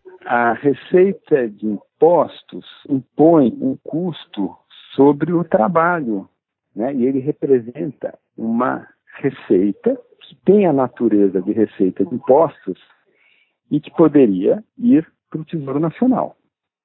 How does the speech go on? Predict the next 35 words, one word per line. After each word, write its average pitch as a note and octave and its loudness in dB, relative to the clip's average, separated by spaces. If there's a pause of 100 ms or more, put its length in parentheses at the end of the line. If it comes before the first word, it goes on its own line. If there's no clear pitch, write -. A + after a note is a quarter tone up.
(500)
né? A2+ -2
Porque - -2
a G#2+ 6
gente A2 -6
tá D3+ -2
cobrando G2+ -4
imposto F#2 -10 (120)
sobre F#2 -4
a E2+ -6 (180)
folha E2+ -10
de - -20 (100)
salários, F2 -6 (800)
e C#3 0
esse C#3+ 0
imposto G2 0
sobre F#2+ 0
a G2 4
folha F2+ -6
de - -20
salários, G#2+ 0 (960)
ele G#2+ 0
não A2+ 2
tá C#3+ 0
indo B2+ -2
pro D3 -14
Tesouro C#3 -2
Nacional, C#3 -4
ele G#2 2
vai A2 0
para C#3 -4
as B2+ -6
funções B2 -4
do C#3 -14
Sistema E3 -4
S. - -2